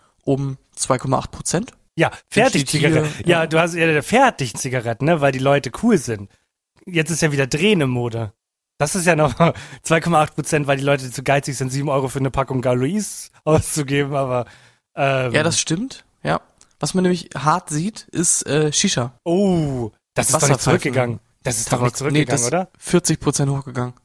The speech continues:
Speaker 2: Oh, was?
Speaker 1: Ja, das geht
Speaker 2: Alle
Speaker 1: richtig ab.
Speaker 2: Shisha-Bar. Heftig.
Speaker 1: Mhm.
Speaker 2: Oha.
Speaker 1: Ja. Aber auch Alkohol und Glücksspiel ging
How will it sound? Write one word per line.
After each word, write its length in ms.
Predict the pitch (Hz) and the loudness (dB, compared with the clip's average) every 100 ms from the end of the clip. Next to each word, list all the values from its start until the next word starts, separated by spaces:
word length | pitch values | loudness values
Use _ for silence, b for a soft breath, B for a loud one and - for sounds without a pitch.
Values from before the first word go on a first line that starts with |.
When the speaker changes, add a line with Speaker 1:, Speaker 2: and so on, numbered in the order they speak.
| - | -12
Speaker 2:
Oh, 720 | 240 233 240 220 214 196 170 | -4 4 8 8 10 8 6
was? 920 | 147 175 240 247 - - - - - _ - | 0 0 0 0 0 -2 -2 -4 -6 _ -8
Speaker 1:
Ja, 120 | 131 - | -8 -2
das 120 | 147 | 2
geht 80 | 151 | 4
Speaker 2:
Alle 240 | 156 165 | 4 4
Speaker 1:
richtig 160 | 165 - | 4 2
ab. 40 | |
Speaker 2:
Shisha-Bar. 920 | 156 170 156 - 143 131 131 131 123 110 b b _ | 2 2 2 2 0 4 4 4 2 -2 b b _
Heftig. 1160 | - 127 135 131 123 147 139 135 131 123 113 - - | -6 -2 -2 -4 -4 -2 0 0 0 -2 -10 -16 -12
Speaker 1:
Mhm. 60 | |
Speaker 2:
Oha. 420 | 127 113 120 139 | -12 -8 -4 -2
Speaker 1:
Ja. 260 | 143 120 110 - _ | -2 -4 -8 -14 _
Aber 480 | - 143 175 240 247 - | -2 -2 0 -2 -4 -8
auch 180 | - 160 | -6 -2
Alkohol 600 | 143 170 190 202 233 277 _ _ _ | -2 0 0 0 -2 -4 _ _ _
und 220 | - 196 - | -8 -8 -4
Glücksspiel 640 | 156 - - 208 226 285 _ | -6 -4 -8 -4 -4 -6 _
ging 400 | - 151 185 233 | -4 -2 -2 -6